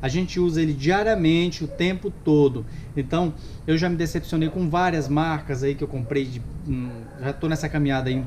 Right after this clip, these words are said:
pros, passando de quinze anos. E o que acontece? Muitas marcas baratas, entendeu? Que não tem qualidade,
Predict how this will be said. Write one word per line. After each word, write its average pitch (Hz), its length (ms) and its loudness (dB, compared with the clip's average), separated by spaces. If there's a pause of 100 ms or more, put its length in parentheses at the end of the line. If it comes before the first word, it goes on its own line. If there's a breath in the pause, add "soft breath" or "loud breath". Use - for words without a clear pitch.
pros, - 240 -8 (260)
passando 165 300 0
de 151 80 -2
quinze 131 320 4
anos. 170 320 0 (500 loud breath)
E 160 80 0
o 165 40 2
que 196 100 2
acontece? 156 600 -2 (420 loud breath)
Muitas 185 560 2
marcas 156 400 0
baratas, 147 680 -2
entendeu? 147 400 0
Que 160 100 -4
não 156 120 2
tem 151 180 2
qualidade, 147 760 0